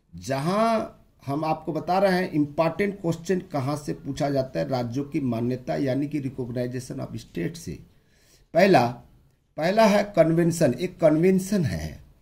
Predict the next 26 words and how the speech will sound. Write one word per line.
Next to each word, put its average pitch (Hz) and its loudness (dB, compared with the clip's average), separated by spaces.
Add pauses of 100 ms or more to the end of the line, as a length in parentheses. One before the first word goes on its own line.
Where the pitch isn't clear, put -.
(380)
उस 185 -8
कन्वेंशन 190 -2
को 196 -8
आपको 151 -4
याद 127 0
करना 85 -6
पड़ेगा, 69 -12 (600)
जिसको 170 -6
बोलते 196 -2
हैं 143 0 (440)
मिंटो 196 2
वीडियो 202 0 (160)
कन्वेंशन, 107 2 (960)
मिंटो 170 -6
वीडियो 175 -4
कन्वेंशन 175 -2
के 151 -6
नाम 127 -2
से 113 -8
जानते 71 -10
हैं, - -16 (1300)
ये 160 -4
आपको 165 -6
याद 131 0
रखना 90 -10
पड़ेगा। 65 -16